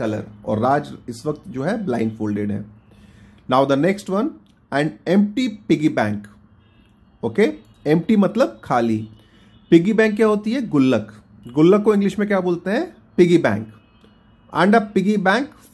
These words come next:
full of coins। तो एक पिगी बैंक में तो कुछ भी नहीं है, एम्प्टी है,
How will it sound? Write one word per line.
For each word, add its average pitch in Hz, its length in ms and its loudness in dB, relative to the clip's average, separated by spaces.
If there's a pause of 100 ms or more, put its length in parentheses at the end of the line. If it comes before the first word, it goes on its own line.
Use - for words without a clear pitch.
full 185 160 4
of 262 100 4 (240)
coins। 107 340 0 (720)
तो - 180 -8 (220)
एक 208 320 4 (360)
पिगी 175 200 2
बैंक 180 300 -2
में 190 120 -6
तो 208 260 -2 (320)
कुछ 151 160 -2
भी 185 100 0
नहीं 175 160 2
है, 190 180 -2
एम्प्टी 135 320 -2
है, 170 280 -4